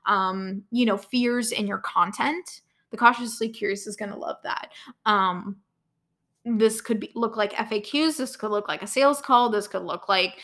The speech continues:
um, inviting them into your D Ms to make sure that they feel seen and supported, right? Um,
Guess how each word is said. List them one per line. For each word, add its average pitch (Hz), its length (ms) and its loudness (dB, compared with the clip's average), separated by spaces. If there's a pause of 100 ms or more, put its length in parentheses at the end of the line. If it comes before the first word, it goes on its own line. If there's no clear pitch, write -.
(360)
um, 214 240 6
inviting 220 640 2
them 226 160 0
into 214 320 -4
your 233 140 -4
D 202 320 -8
Ms 226 680 -4 (280)
to 254 240 0
make 220 320 -2
sure 208 600 -2
that 220 180 -2
they 208 160 0
feel 208 240 0
seen 202 320 -6
and 190 140 -6
supported, - 760 -8
right? 196 360 0 (260)
Um, 202 600 2